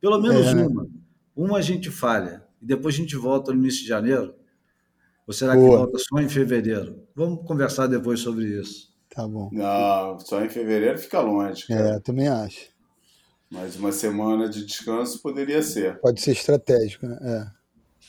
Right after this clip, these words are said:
Speaker 1: Então, muito bem. Pra quem nos ouve antes do Natal, um Feliz Natal.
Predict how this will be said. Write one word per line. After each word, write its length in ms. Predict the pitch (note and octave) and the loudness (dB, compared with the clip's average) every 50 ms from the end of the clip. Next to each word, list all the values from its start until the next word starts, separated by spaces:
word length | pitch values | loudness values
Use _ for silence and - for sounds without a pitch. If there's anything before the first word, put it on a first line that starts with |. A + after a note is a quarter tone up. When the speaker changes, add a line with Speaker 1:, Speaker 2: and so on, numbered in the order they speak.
| - _ _ _ _ _ _ _ _ _ _ _ _ | -20 _ _ _ _ _ _ _ _ _ _ _ _
Speaker 1:
Então, 140 | - F#3 F#3+ | 4 6 8
muito 200 | G#3+ G#3+ A3 F#3+ | 8 8 8 8
bem. 600 | E3 E3+ E3+ D#3+ C3+ G#2+ - - - - - - - - - - - - - _ _ _ _ | 8 8 8 8 8 6 6 2 0 -2 -4 -6 -8 -12 -16 -20 -20 -20 -20 _ _ _ _
Pra 160 | - D3 C#3+ | 2 2 2
quem 220 | C#3 D3 F3 F3 E3+ | 4 6 6 8 8
nos 240 | E3+ D#3+ C#3 B2+ | 8 8 8 8
ouve 320 | D3 D#3+ D#3+ D#3 C#3+ D3 D3+ | 8 8 8 8 8 8 8
antes 280 | D3+ D#3 D3+ - - | 8 8 6 4 4
do 120 | D#3 D3+ D3 | 4 4 6
Natal, 1040 | D3 C3+ B2+ C3+ C#3 D3+ D3+ D#3 D#3+ D#3+ D#3 D3+ C#3 - - - - - - - _ _ | 6 6 6 4 4 4 6 8 8 8 8 6 4 2 -2 -6 -10 -12 -18 -20 _ _
um 400 | C3 C#3+ D3 C#3+ C#3+ C#3 C3 A#2+ | 2 4 6 8 8 8 8 6
Feliz 420 | - - C#3+ D3 D3 D3+ D#3 C#3+ C3+ | 6 4 4 6 6 8 6 6 6
Natal. 920 | D3 C#3 C#3 C#3 E3+ F3 F3 F3+ F#3 F#3+ F#3+ F3 D#3 - - - - | 4 4 4 4 4 6 8 8 8 6 6 4 2 -2 -6 -10 -16